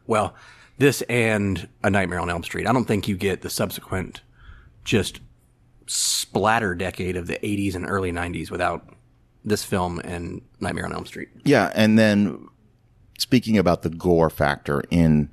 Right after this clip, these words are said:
Speaker 2: this particular movie, it has, it shares a connection with what was arguably one of the goriest films ever made up until that point. That's nineteen seventy-eight's Dawn of the Dead,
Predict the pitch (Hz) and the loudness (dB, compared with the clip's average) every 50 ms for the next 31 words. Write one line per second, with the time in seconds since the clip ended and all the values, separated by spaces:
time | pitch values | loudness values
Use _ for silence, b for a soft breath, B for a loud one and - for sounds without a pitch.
0 | b b b b b b - 82 80 87 80 76 - - - - - 71 - 78 | b b b b b b -10 -2 2 2 2 2 2 -2 -2 0 0 0 0 0
1 | 76 73 71 76 78 78 78 67 64 60 71 - b b b b b b b _ | 0 2 2 4 4 4 4 2 0 -4 -4 -6 b b b b b b b _
2 | _ - _ _ _ _ _ - _ _ _ - - _ _ - 95 90 73 87 | _ -20 _ _ _ _ _ -20 _ _ _ -20 -20 _ _ 0 0 0 2 2
3 | 107 113 110 101 87 - - - 87 - - - 127 131 131 123 110 - 98 87 | 2 4 4 4 2 0 -2 -2 0 0 4 6 6 6 6 4 0 0 0 0
4 | 87 87 - - 87 82 76 - - 85 80 - - 80 76 - - 120 151 147 | 2 0 0 0 0 0 0 0 2 2 2 2 2 0 0 0 2 2 2 4
5 | 107 98 82 85 82 80 80 80 78 80 78 80 82 82 80 78 76 - - - | 2 2 0 0 0 2 2 2 2 2 2 2 2 4 4 2 2 0 0 0
6 | 80 78 78 76 - - 80 78 76 76 78 78 78 76 76 - - 71 - 76 | 2 2 2 0 -2 -2 -2 -2 0 0 0 0 0 0 -2 -2 -4 -4 0 0
7 | 78 76 - - 80 78 73 67 76 73 - - 78 76 76 71 - 80 78 71 | 0 0 0 0 -2 -2 0 0 -2 -2 0 2 2 2 2 0 -2 -4 -4 -4
8 | - 78 71 73 - 76 76 73 73 - - - - 80 73 73 73 73 67 69 | -2 -4 -4 -4 -4 -4 -2 -2 -4 -4 -6 -4 -2 0 0 0 -2 -4 -4 -6
9 | 69 - - 78 73 71 69 | -4 0 2 2 2 2 0